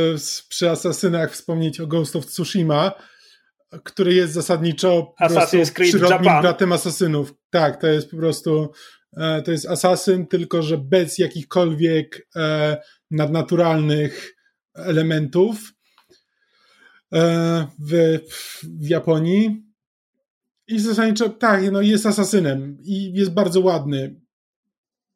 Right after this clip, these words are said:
Speaker 1: I bardzo mi się przyjemnie grało. Nie skończyłem, nie mam zamiaru już do niego wracać, ale tych kilka tam dziesiąt godzin, które w niego wbiłem, wspominam bardzo przyjemnie. Jest spoko. E,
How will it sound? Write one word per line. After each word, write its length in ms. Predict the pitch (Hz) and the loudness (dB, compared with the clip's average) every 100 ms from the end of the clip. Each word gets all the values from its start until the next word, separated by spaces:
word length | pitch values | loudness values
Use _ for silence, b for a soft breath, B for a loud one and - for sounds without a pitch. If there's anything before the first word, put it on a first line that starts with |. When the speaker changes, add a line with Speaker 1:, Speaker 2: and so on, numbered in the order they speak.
| _ _ _ _ _ - | _ _ _ _ _ -20
Speaker 1:
I 140 | 175 196 | -8 -2
bardzo 280 | 190 202 208 | 0 2 2
mi 80 | |
się 100 | 202 | 2
przyjemnie 520 | 208 - 196 185 185 170 | 0 0 2 4 2 0
grało. 840 | 175 185 185 185 196 190 180 - - | -6 -2 0 4 4 2 0 -8 -4
Nie 140 | 180 | -2
skończyłem, 680 | 185 208 180 - 190 185 185 175 | 0 0 0 2 2 2 0 -2
nie 140 | 185 | 0
mam 180 | 190 180 | 0 0
zamiaru 320 | 180 180 170 | 0 2 2
już 120 | 170 | 2
do 80 | 160 | 0
niego 240 | 170 165 170 | 0 0 2
wracać, 480 | 165 160 175 156 | 0 0 0 -2
ale 240 | - 165 156 | -4 -2 0
tych 200 | 175 165 | -2 -2
kilka 500 | - 170 160 151 151 151 160 - | -4 -2 2 2 2 -4 -14 -6
tam 220 | 151 151 | -4 -4
dziesiąt 340 | 156 - 156 | -4 -4 -4
godzin, 340 | 151 151 147 143 | 0 0 0 -4
które 280 | - 151 143 | -2 0 0
w 100 | 151 | -2
niego 320 | 147 143 139 | 0 0 0
wbiłem, 580 | 147 151 143 143 143 143 B - | -2 0 2 2 0 -4 B -16
wspominam 500 | - 160 147 147 139 | -6 0 0 2 2
bardzo 260 | 135 135 | 2 0
przyjemnie. 560 | 131 - 131 120 131 131 _ _ _ _ _ _ _ _ _ _ _ _ _ _ _ _ _ _ - | -2 0 0 0 -8 -16 _ _ _ _ _ _ _ _ _ _ _ _ _ _ _ _ _ _ -2
Jest 200 | 143 131 | 0 0
spoko. 380 | - 123 - 135 _ b b b b b b _ | -4 -8 -8 -18 _ b b b b b b _
E, 400 | 170 156 156 156 | -2 2 2 0